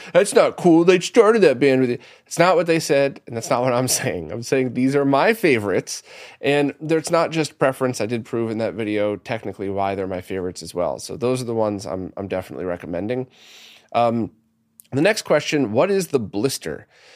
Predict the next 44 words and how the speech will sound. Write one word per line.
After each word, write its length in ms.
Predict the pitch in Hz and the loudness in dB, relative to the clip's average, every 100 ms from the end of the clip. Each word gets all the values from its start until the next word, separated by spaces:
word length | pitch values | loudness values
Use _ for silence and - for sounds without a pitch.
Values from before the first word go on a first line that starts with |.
| _ | _
The 80 | 139 | -6
Blister 420 | 135 214 220 226 | 0 -2 0 -2
is 160 | 190 151 | 0 0
a 80 | 139 | -4
failed 480 | - 139 165 180 - | -2 0 0 -2 -4
project 580 | 139 123 123 110 - - | -2 -2 -2 -6 -6 -18
that 420 | 117 107 107 - | -6 -2 -2 -4
used 540 | 120 120 127 135 - - | -8 -4 -2 -2 -6 -8
the 140 | 120 | -8
Blissbox 760 | 113 120 147 - 131 139 - - | -6 -6 -6 -4 -4 -4 -6 -8
technology 680 | 139 117 113 113 107 110 101 | -8 -4 -2 -2 -4 -6 -10
to 140 | - | -12
try 320 | - - 117 | -16 -8 -4
and 160 | 127 123 | -4 -4
get 220 | 113 113 | -4 -4
a 80 | 113 | -8
zero 380 | 101 101 110 113 | -10 -6 -4 -2
latency 460 | 107 104 107 - | -4 -6 -8 -14
solution 560 | 101 90 101 98 95 95 | -14 -10 -8 -8 -10 -12
into 240 | 98 95 | -12 -16
the 80 | 82 | -12
Mister. 500 | 85 131 - 175 170 - - - - | -8 -8 -6 -8 -8 -12 -20 -20 -8
I 100 | 120 | -8
think 300 | 120 175 160 - | -4 -6 -6 -4
after 380 | - 160 - 190 | -2 -2 -4 -2
a 100 | 180 | -2
while 580 | 135 110 135 226 285 269 _ _ _ _ - | 0 0 0 0 -2 -4 _ _ _ _ -6
it 200 | 170 165 | -4 -2
worked, 480 | 196 247 - - _ 151 | -4 -4 -10 -20 _ -4
but 220 | 165 131 | 0 0
at 240 | 143 - | -2 -6
the 80 | - | -10
beginning 440 | 151 165 196 180 135 | -6 -2 0 0 -2
it 100 | 104 | -2
was 140 | 131 | -6
still 300 | - 156 147 | -4 -2 -2
a 40 | |
little 240 | 123 135 156 | -2 -2 -2
bit 120 | 160 | -2
of 80 | 151 | -2
latency. 460 | 156 120 147 156 | -2 -4 -8 -8
So 180 | 156 87 | -6 -8
light 280 | 85 113 - | -4 -4 -4
guns, 360 | 131 127 127 | -4 -4 -4